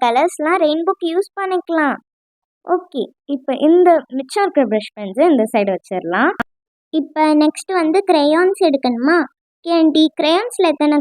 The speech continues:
கலர்ஸ்? ஆ, கிரையான்ஸ்ல வந்து த்ரீ கலர்ஸ் எடுக்கணும். த்ரீ கலர்ஸா? ஓகே, நான் எடுக்கிறேன். ஆ, என்ன கலர்லாம் எனக்கு இன்னும் தேவைப்படும்? எனக்கு வந்து வயலட்டு,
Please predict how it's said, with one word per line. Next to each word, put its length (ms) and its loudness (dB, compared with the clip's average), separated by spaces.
கலர்ஸ்? 440 0
ஆ, 20 -20
கிரையான்ஸ்ல 640 -4
வந்து 360 -6
த்ரீ 140 0
கலர்ஸ் 260 0
எடுக்கணும். 360 -8
த்ரீ 160 0
கலர்ஸா? 520 0
ஓகே, 600 -10
நான் 160 -6
எடுக்கிறேன். 480 -8
ஆ, 220 -4
என்ன 320 0
கலர்லாம் 320 0
எனக்கு 220 -2
இன்னும் 240 -2
தேவைப்படும்? 500 -6
எனக்கு 280 -18
வந்து 220 -16
வயலட்டு, 920 -6